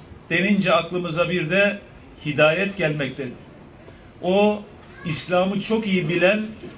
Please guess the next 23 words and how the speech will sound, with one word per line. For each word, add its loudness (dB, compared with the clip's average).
ve 0
aynı 2
zamanda 0
İslam'ı -2
çok -2
iyi -2
yaşayan 0
bir 0
liderdi, 2
bir -4
Müslümandı. -2
Allah 4
gani 2
gani 2
rahmet -2
eylesin. -2
Her 2
zaman 0
kendisini -2
anarken 0
ifade 0
ettiğimiz -2
gibi 2